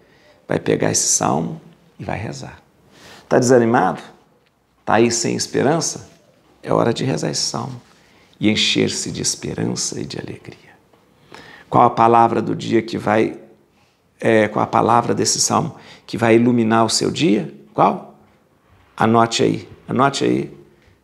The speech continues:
né? E deixa com que essa palavra possa ecoar no seu coração.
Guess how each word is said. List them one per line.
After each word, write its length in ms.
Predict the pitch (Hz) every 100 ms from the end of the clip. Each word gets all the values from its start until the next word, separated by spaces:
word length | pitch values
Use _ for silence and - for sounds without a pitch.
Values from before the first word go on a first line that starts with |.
| -
né? 300 | 120 127 131 -
E 120 | 127
deixa 320 | 127 127 127
com 180 | 117 117
que 80 | 123
essa 220 | 117 117
palavra 680 | 117 113 120 131 123 120 - - _ _
possa 340 | - 117 - 139
ecoar 680 | - - 113 131 135 - - _ _ _ _
no 140 | 120 117
seu 600 | - - 120 123 - -
coração. 580 | - 117 107 - -